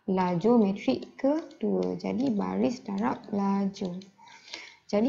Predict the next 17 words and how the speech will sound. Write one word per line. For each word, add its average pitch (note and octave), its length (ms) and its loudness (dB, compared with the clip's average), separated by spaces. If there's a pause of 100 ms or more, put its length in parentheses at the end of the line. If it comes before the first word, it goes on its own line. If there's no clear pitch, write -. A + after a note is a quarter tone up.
yang A#3 160 4
pertama A3+ 400 0
ni C#4+ 160 2
kita A3+ 240 0
guna G#3+ 400 6 (320)
baris. G3 560 -4 (300)
Kita A3+ 260 -2
buat A3+ 220 0
siap-siap - 580 -6
baris. F#3 540 -8 (160)
Nampak? G3+ 260 -8 (220)
Dia G3 260 -2
ada G#3+ 160 0 (540)
baris G3 340 0
pertama, G3 640 -2
baris G3+ 400 -2
kedua. F#3+ 560 -4